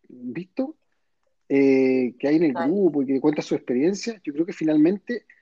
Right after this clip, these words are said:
Speaker 1: se reduce a, si tení-, si tienes que bajar, o sea, estás con sobrepeso, estás con obesidad, tienes alguna enfermedad, o sea, no comas carbohidratos. O sea,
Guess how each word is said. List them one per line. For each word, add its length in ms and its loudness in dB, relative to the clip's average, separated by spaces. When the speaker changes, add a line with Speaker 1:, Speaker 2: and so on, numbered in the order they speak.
Speaker 1:
se 180 -6
reduce 420 2
a, 120 4
si 240 -4
tení-, 460 4
si 160 -10
tienes 300 2
que 80 2
bajar, 420 0
o 60 -14
sea, 140 -6
estás 260 0
con 220 0
sobrepeso, 560 2
estás 240 -6
con 140 0
obesidad, 580 2
tienes 240 0
alguna 240 -2
enfermedad, 500 -6
o 40 -12
sea, 180 -6
no 160 -2
comas 260 0
carbohidratos. 480 -6
O 460 -20
sea, 140 -8